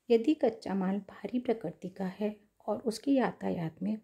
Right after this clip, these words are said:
भारी व्यय की संभावना है, तो उद्योग की स्थापना कच्चे माल के केंद्र के आसपास ही करनी चाहिए, जैसे लोहा, इस्पात, चीनी उत्पादन तथा खनिज संपदा पर आधारित इकाइयां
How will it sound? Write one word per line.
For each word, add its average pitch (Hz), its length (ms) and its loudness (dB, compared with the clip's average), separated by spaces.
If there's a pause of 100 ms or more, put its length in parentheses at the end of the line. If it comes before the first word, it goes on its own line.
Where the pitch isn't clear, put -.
भारी 214 320 -2
व्यय 214 180 2
की - 160 -14
संभावना 170 560 -6
है, 208 320 -6 (720)
तो 277 120 4
उद्योग 196 460 0
की 180 100 -4
स्थापना 202 720 -6 (120)
कच्चे 220 360 2
माल 247 260 8
के - 160 -4
केंद्र 180 340 -2
के - 140 -12
आसपास 165 500 -8
ही - 60 -20
करनी 156 340 -4
चाहिए, 170 460 -4
जैसे 190 340 -8
लोहा, 170 560 -4 (260)
इस्पात, - 500 -14 (540)
चीनी 196 280 0
उत्पादन 185 720 -6 (560)
तथा 196 200 -4
खनिज 226 360 2
संपदा 170 520 -10
पर 185 240 -8
आधारित 170 460 -10
इकाइयां 175 480 -8